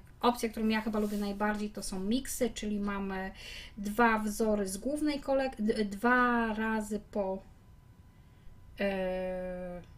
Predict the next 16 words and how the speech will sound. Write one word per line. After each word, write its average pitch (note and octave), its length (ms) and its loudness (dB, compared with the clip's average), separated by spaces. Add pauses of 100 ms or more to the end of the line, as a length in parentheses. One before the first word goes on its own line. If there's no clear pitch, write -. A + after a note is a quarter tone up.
(360)
dwa G3 360 2
razy, A#3 220 6
przepraszam, F3+ 380 -4
dwa G#3 100 0
razy A3+ 240 2
po G3+ 280 0
sześć G#3+ 380 2
wzorów G3+ 580 0
z F#3 440 -4
głównej D4+ 340 0
kolekcji D4+ 680 -2
i G#3+ 60 -2
dwa G#3+ 380 -2
razy G#3+ 280 0
po F#3+ 200 -10
sześć G3+ 540 -6